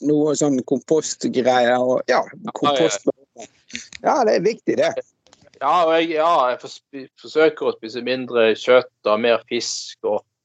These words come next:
Speaker 2: vegetarmid-, en vegetarmiddag i uken, og det er jo sånne ting, eh,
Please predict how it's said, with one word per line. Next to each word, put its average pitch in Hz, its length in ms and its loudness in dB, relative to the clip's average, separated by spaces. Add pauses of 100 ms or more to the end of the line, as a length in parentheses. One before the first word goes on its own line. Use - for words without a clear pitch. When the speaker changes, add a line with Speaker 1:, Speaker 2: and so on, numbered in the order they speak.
(340)
Speaker 2:
vegetarmid-, 123 640 0
en 135 180 -2
vegetarmiddag 123 640 -2
i 104 140 -4
uken, 113 220 -10
og 120 40 -2
det 165 80 2
er 165 60 2
jo 143 100 0
sånne 165 160 -8
ting, 165 160 -6
eh, 104 520 -4